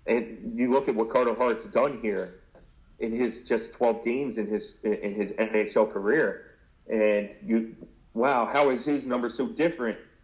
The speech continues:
than the Phantoms' numbers? Well, the, the N H L isn't at an all-time high for goals scored as the A H L is.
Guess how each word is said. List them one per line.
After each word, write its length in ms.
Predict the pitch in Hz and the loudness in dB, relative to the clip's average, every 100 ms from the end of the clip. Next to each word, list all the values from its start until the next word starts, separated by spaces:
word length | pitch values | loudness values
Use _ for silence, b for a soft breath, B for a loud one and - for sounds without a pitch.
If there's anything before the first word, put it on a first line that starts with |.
| _ _ _ _ | _ _ _ _
than 180 | 127 120 | 0 0
the 80 | 110 | -2
Phantoms' 480 | 131 175 127 104 | -2 -2 -2 -4
numbers? 460 | 113 95 92 - - - | -4 -4 -4 -10 -16 -4
Well, 380 | 175 165 160 - _ _ _ _ - | 0 0 -2 -12 _ _ _ _ 2
the, 220 | 139 139 | 4 4
the 160 | 127 139 | 2 0
N 80 | 147 | 2
H 160 | 117 | 2
L 200 | 147 139 | 4 4
isn't 200 | 123 120 | 2 0
at 80 | 120 | 0
an 100 | 117 | 2
all-time 360 | 120 120 117 110 | 0 0 -4 -2
high 180 | 123 | 0
for 140 | 113 110 | -2 0
goals 260 | 113 113 - | 2 2 2
scored 300 | 139 113 101 | 0 2 0
as 160 | 98 | -4
the 160 | 107 104 | -4 -2
A 40 | |
H 260 | 104 98 113 | -2 -2 2
L 200 | 104 92 | 2 0
is. 220 | 87 - | -6 -12